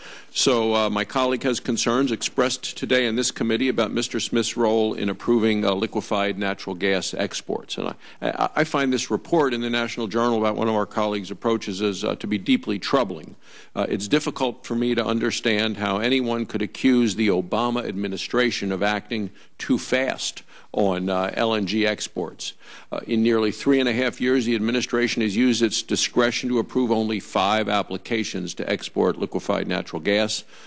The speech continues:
Meanwhile, the administration is sitting on over twenty pending applications. Ten of the applications have been pending for over a year. Uh, three of the applications have been pending for over, uh, two years.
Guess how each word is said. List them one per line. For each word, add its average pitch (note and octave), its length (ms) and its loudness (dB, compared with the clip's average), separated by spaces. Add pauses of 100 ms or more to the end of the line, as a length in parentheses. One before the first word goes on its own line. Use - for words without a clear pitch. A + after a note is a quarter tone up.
(240)
Meanwhile, A2+ 500 2
the G#2+ 120 -2
administration G#2+ 720 0
is F#2+ 120 0
sitting C3 360 2
on A#2+ 120 0
over A#2+ 220 0
twenty C#3+ 540 -2 (280)
pending G2 520 2 (320)
applications. - 840 0 (400)
Ten B2+ 180 2
of A#2 80 4
the A2+ 100 6
applications A2+ 720 -2
have G#2 120 -2
been G2+ 140 0
pending A2 320 0
for G2+ 140 0
over E2+ 280 0
a F2 40 -4
year. A2 400 0 (460)
Uh, - 80 -6
three C#3 380 2
of C3 80 2
the B2 100 4
applications A#2 720 -2
have A2 140 0
been A2+ 120 2
pending A#2+ 360 0
for A#2 260 0
over, A#2+ 300 0 (200)
uh, A#2 240 2
two F3+ 200 0
years. - 420 0